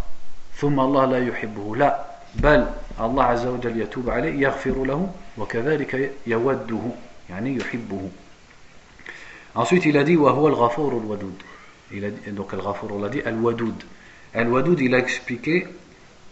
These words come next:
par deux choses, en fait. Al-Wadud, ça veut dire celui qui est aimé et celui qui aime. Mais ça vient du mot mawadda, qui veut dire l'amour. Mais c'est pas le même que mahabba. C'est autre chose, c'est une mahabba, mais plus pure.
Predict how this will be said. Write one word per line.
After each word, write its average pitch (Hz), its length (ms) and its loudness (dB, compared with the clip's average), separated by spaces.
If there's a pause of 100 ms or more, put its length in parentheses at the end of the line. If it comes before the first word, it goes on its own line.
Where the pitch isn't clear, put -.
par 113 240 2
deux 127 140 0
choses, 117 300 0
en 104 80 -4
fait. 95 200 -10 (120)
Al-Wadud, 139 640 2 (480)
ça 135 200 2
veut 135 160 2
dire 131 260 0
celui 151 340 -2
qui 139 220 -4
est 135 160 -2
aimé 147 400 0 (480)
et 123 100 -2
celui 139 420 -2
qui - 220 -6
aime. 101 180 -4 (1160)
Mais 143 160 2
ça 139 200 4
vient 151 180 4
du 139 140 0
mot 156 180 2
mawadda, 127 880 0
qui 110 100 -12
veut 117 140 -2
dire 127 180 2
l'amour. 110 420 2 (240)
Mais 110 120 -6
c'est 120 160 -4
pas 160 160 0
le 135 160 2
même 143 200 0
que 139 120 -4
mahabba. 113 580 -2 (680)
C'est 139 320 -2 (200)
autre 147 240 0
chose, 143 260 -2
c'est 127 140 -2
une 127 120 0
mahabba, 139 560 4
mais 147 140 4
plus 165 260 -6
pure. 135 300 -6